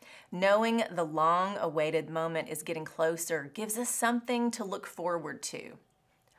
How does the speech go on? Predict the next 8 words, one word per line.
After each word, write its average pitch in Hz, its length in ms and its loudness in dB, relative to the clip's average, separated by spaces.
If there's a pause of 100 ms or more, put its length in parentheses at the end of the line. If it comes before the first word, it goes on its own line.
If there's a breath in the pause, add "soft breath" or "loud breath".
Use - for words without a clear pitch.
(160 soft breath)
What 285 300 4
are 208 140 4
you 160 580 -4 (120)
looking 170 320 -6
forward 156 480 -8
to? - 300 -8 (640 loud breath)
Out 165 140 8
of 139 120 4